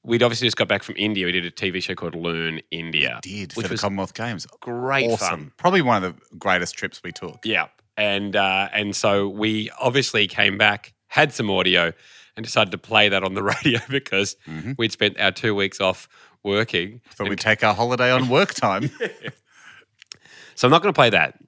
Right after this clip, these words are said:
Speaker 1: but I wanna go back to two thousand and seven to begin with. Marcel Marceau has just passed away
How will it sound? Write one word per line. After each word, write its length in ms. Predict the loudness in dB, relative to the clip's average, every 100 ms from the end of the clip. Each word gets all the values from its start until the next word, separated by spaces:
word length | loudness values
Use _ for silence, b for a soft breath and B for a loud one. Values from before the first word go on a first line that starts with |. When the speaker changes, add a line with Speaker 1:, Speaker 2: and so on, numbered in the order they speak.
| b b _
Speaker 1:
but 80 | 4
I 40 |
wanna 140 | 6 4
go 100 | 2
back 160 | 2
to 80 | -2
two 140 | -8 0
thousand 280 | 0 0
and 140 | -4 -6
seven 500 | -2 0 0 -2 -8
to 80 | -12
begin 300 | -10 -10 -10
with. 300 | -12 _ _ b b b b b b b b -6
Marcel 640 | 2 4 4 4 2 2
Marceau 800 | 2 2 0 0 0 0 -4 -8 -18 _ _
has 260 | -8 -8 -6
just 380 | -2 -2 -4 -2
passed 360 | -2 -2 -4
away 460 | -6 -4 -4 -8